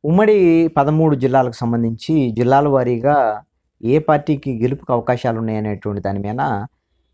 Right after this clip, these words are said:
ఇండియన్ పొలిటికల్ సర్వీస్ టీమ్, ఐపీఎస్ఎస్ టీము వాళ్ళు చేస్తున్నటువంటి సర్వేలను మనం జిల్లాల వారీగా ఇస్తున్నాం.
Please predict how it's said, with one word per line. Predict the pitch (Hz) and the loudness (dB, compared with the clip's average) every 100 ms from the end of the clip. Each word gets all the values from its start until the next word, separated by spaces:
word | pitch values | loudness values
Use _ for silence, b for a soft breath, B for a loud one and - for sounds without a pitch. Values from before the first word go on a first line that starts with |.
| _ | _
ఇండియన్ | 127 156 170 175 170 175 - | -2 0 2 2 2 -2 -2
పొలిటికల్ | 139 135 143 143 147 151 | -2 0 0 0 0 -2
సర్వీస్ | - 131 120 123 131 - | -4 -2 0 0 -2 -6
టీమ్, | - 110 113 - _ _ 120 | -8 -4 -4 -6 _ _ -4
ఐపీఎస్ఎస్ | 139 165 143 127 135 123 - | -2 0 0 -2 -6 -8 -6
టీము | 131 123 117 107 101 | -6 -4 -4 -6 -6
వాళ్ళు | 101 107 101 92 110 | -4 -4 -6 -6 -8
చేస్తున్నటువంటి | 104 120 104 107 104 | -6 -8 -6 -8 -6
సర్వేలను | 107 107 113 110 | -4 -2 -2 -4
మనం | 120 113 95 92 _ _ _ - | -4 -6 -6 -12 _ _ _ -4
జిల్లాల | 127 156 151 | 2 2 4
వారీగా | 139 117 110 | 2 2 0
ఇస్తున్నాం. | 135 110 - 143 95 | -2 -4 -4 -4 -4